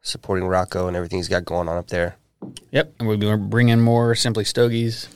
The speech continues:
Speaker 2: Yeah, if you're part of the Simply Stogies people and you're like, "They still haven't done the cigar thing," it's coming.
Speaker 1: It's coming. It's
Speaker 2: It's
Speaker 1: just,
Speaker 2: a
Speaker 1: it,
Speaker 2: lot.
Speaker 1: it's a lot to go over and a lot to cover, and the,
Speaker 2: And we have
Speaker 1: we wanna
Speaker 2: we're
Speaker 1: do it justice.
Speaker 2: And we're using it in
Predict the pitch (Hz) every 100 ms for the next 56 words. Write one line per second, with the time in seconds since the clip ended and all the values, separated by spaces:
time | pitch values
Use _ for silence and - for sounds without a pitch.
0 | - - 120 135 135 151 147 131 120 120
1 | 117 110 101 107 104 101 98 92 90 -
2 | 101 - 117 117 123 123 131 120 147 160
3 | 147 113 113 - _ _ _ _ - -
4 | 110 110 127 117 - 131 123 131 104 95
5 | 98 120 123 113 107 120 - - - 135
6 | 117 113 120 - 120 113 113 110 101 101
7 | - - 107 107 104 - 98 98 95 110
8 | 123 127 120 110 123 123 110 113 110 95
9 | 95 87 - 85 - 123 123 131 160 151
10 | 127 110